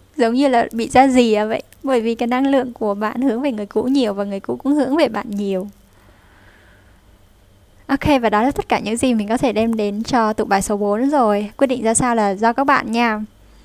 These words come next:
Chuẩn bị đón nhận cái cơ hội tình cảm sắp tới này. Và nếu bạn nào muốn có trải bài riêng có thể liên hệ với mình ở phần mô tả. Hẹn gặp mọi người trong những trải bài sau.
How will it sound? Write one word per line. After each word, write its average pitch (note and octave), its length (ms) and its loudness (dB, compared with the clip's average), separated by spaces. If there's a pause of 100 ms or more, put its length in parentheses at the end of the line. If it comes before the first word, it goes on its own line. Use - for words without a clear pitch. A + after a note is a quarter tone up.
(1200)
Chuẩn A3 140 0
bị G#3+ 100 -2
đón A3 200 -2
nhận C4+ 240 0 (320)
cái - 120 -8
cơ - 160 -4
hội - 180 0
tình G3+ 160 -8
cảm G3 140 -8
sắp F3+ 180 -6
tới G3 160 -2
này. A#3 220 -4 (640)
Và G#3+ 240 -2
nếu G#3 160 -4
bạn C#4 160 -2
nào A3 120 0
muốn G#3+ 180 -2
có A3 120 -2
trải C4 120 -4
bài A3 140 0
riêng A#3 180 -4
có B3 60 -2
thể C4 140 -2
liên A3 140 0
hệ B3 160 -2
với G#3 140 -4
mình A3+ 160 -6
ở G#3 80 -10
phần G#3 180 -10
mô A3 180 -6
tả. A3 260 -4 (160)
Hẹn A#3 160 -4
gặp A3 100 0
mọi G#3 160 -4
người G#3 220 -2
trong A#3 200 -4
những A3+ 160 -4
trải A#3+ 160 -4
bài G3+ 120 -6
sau. B3+ 300 -2